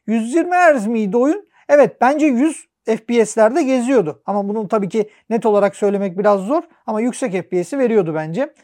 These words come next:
Call of Duty Mobile'da da denedik. Call of Duty Mobile'da da gene en yüksek ayarlarda hiç sorun olmadan akıcı bir deneyim yaşadık.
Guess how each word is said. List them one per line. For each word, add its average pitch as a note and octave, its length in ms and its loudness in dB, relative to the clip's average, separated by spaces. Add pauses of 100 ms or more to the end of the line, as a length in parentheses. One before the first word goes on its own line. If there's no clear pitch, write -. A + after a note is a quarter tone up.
(320)
Call D4+ 140 6
of D#4 80 0
Duty D#4 200 0
Mobile'da D4+ 540 4
da C4+ 120 -2
denedik. C4+ 380 -6
Call C#4+ 140 2
of C4+ 80 -2
Duty C4+ 140 -6
Mobile'da B3 480 2
da C4 60 -2
gene A#3+ 220 -4
en B3 180 -2
yüksek G3+ 360 -4
ayarlarda F#3 720 0 (360)
hiç A3 140 -8
sorun A3+ 260 2
olmadan G#3 340 -2
akıcı G3 340 -6
bir G3 100 -2
deneyim A#3 320 -4
yaşadık. G3 380 -4